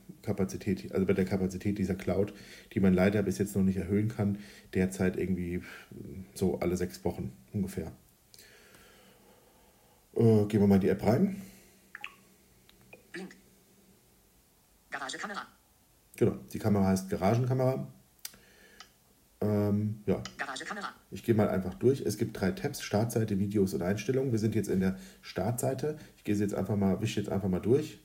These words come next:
Speaker 2: Bewegungssensor an, Taste.
Speaker 1: Der Bewegungssensor ist an.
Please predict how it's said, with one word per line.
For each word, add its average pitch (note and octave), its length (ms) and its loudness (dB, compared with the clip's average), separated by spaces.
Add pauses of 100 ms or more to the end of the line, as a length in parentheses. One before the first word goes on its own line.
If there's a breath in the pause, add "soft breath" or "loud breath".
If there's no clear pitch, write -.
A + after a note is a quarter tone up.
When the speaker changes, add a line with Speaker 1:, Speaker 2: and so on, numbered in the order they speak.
(200)
Speaker 2:
Bewegungssensor F#3+ 640 -12 (180)
an, D#3 120 -10 (240)
Taste. - 220 -10 (360 loud breath)
Speaker 1:
Der G#2+ 80 0
Bewegungssensor G#2+ 720 2
ist - 220 -6
an. D3+ 240 0